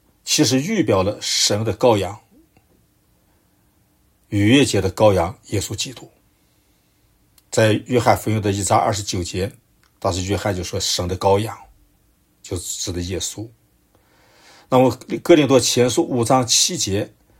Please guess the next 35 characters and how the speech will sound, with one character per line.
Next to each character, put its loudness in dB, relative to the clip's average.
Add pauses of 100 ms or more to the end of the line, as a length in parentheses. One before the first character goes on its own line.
(200)
提 -8
到 2
逾 -2
越 4
节 -6
的 -2
羔 -2
羊， -10 (760)
以 -14
基 -6
督。 -16 (880)
这 4
里 2
面 6
我 0
们 -2
要 4
注 -2
意， -8 (840)
弟 -8
兄 0
姊 -2
妹 4
要 8
把 6
这 -2
个 0
羊 0
羔 4
和 -2
羔 -2
羊 -2
搞 -6
清 -8
楚。 -12